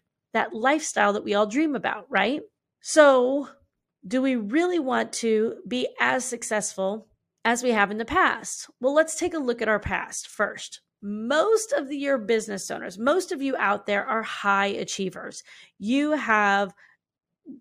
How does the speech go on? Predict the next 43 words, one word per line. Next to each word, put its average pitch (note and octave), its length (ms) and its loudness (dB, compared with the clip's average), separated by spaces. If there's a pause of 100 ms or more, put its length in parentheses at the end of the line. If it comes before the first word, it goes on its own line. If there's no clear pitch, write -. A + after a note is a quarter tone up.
(120)
accomplished C#4+ 600 0
a G3 60 0
lot G3 340 2
in G3 100 -4
your G3 140 -2
lifetime. F3+ 720 -6 (340)
In A#3+ 60 -6
fact, D#4+ 240 2
if B3 60 -4
we D4+ 100 -2
go C4 380 6
back A3+ 420 0
to A3+ 100 -12
high G3 200 -2
school G3 260 -4
and G3 80 -4
we G3 100 -4
look F3+ 240 -6
at D#3 180 -6
it, F3+ 220 -4 (580)
when B3+ 220 0
you C#4+ 140 2
had D4 160 2
a C4+ 80 6
group A3 460 -4
project, F#3+ 920 -2
which, G3 380 -8 (240)
like, F#3 220 -4
the F#3+ 100 -4
dreaded G3+ 460 0
group G3 240 -4
project, F3+ 500 2
right, F#3 240 -2
where G3 120 -4
your G#3 420 2
grade F#3+ 480 0
was F#3 140 -6
dependent A3+ 480 -2
upon G3+ 320 -2 (100)
other A3 260 4
people's G3 480 -6
work F3 280 -4 (100)
ethic F#3 480 -8